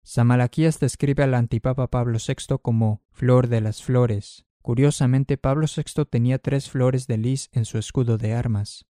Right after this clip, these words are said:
San Malaquías describe al antipapa Juan Pablo primero como de la media luna. Juan Pablo primero comenzó su reinado el veintiséis de agosto de mil novecientos setenta y ocho, cuando la luna apareció exactamente a la mitad, de manera que comenzó su reinado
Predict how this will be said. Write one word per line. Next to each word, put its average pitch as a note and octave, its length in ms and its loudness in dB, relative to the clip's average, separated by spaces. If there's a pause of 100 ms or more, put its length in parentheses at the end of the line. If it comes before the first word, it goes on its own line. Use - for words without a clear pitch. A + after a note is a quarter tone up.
(120)
San A#2+ 240 2
Malaquías B2 500 2
describe B2+ 480 -2
al B2 100 0
antipapa A#2 520 -2
Juan A2 260 -4
Pablo A#2+ 280 -2
primero A#2+ 580 -2 (100)
como A2+ 480 0
de B2 160 0
la A2+ 140 0
media A#2 340 2
luna. A#2+ 400 2 (220)
Juan A#2 160 0
Pablo C#3 260 4
primero C3 400 2
comenzó A#2+ 380 2
su C#3 160 0
reinado A#2+ 380 2
el B2+ 60 0
veintiséis A#2+ 540 -2
de C3+ 60 -2
agosto B2+ 360 -2
de A#2 120 0
mil A#2+ 100 2
novecientos B2+ 420 0
setenta A2 380 -2
y A2+ 100 -2
ocho, D3 400 -2 (140)
cuando A2+ 240 0
la A2 140 0
luna C3+ 220 4
apareció B2 420 0
exactamente C3 800 -2
a - 20 -2
la A2 160 -2
mitad, A2 420 -2 (220)
de A#2+ 140 2
manera A#2+ 420 4
que - 160 -4
comenzó A#2 460 2
su C3 180 0
reinado B2 540 2